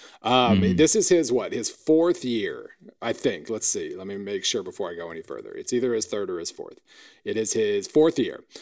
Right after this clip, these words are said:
Speaker 1: Um, he got hired after, um, Dan Enos left, and they had to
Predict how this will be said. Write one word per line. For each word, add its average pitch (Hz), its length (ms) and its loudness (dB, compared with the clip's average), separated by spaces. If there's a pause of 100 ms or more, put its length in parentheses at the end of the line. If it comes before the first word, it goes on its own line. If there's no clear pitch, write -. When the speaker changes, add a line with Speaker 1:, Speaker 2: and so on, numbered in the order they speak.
(360)
Speaker 1:
Um, 117 500 2
he 139 360 2
got 208 220 6
hired 196 600 4 (680)
after, 151 880 6 (380)
um, 107 760 0
Dan 156 200 8
Enos 165 320 4
left, 123 640 4 (300)
and 127 160 4
they 139 160 10
had 151 180 8
to 135 160 8